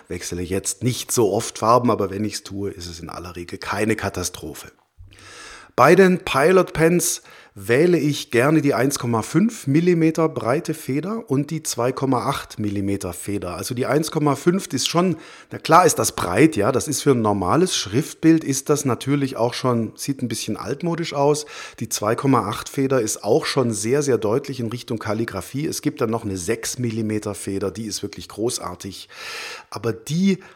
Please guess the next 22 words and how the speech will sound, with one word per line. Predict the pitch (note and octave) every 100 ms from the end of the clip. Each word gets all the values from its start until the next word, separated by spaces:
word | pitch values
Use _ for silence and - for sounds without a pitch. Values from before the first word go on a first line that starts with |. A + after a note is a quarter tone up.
| _
eignet | - B2 B2+ B2+ -
sich | A2 -
eigentlich | G#2 A2 A2 G#2 -
eher | G#2+ G#2 G#2+
für | G#2+ - G#2 G2+
Zierbuchstaben, | - - C#3+ D3+ C#3 A#2+ C3 - - A2 G#2 G#2+ G#2
also | F#2+ G2 G#2
wenn | F#2 F#2
man | F#2+ G2
zum | - F2+
Beispiel | D#2+ E2+ - - F#2 F2+
sich | F#2 -
mit | F#2+ F#2+
Frakturschrift | - F2+ - - C#3 C#3+ C#3 - G#2 A#2 - - -
beschäftigt | G#2+ G2 G2 F#2+ - F#2 E2+ -
und | F#2+ F#2
wenn | G#2+
man | A2
mal | G#2 G#2+
so | A2
ein | G#2+ G#2+
großes | - - A#2 D3 A2+ -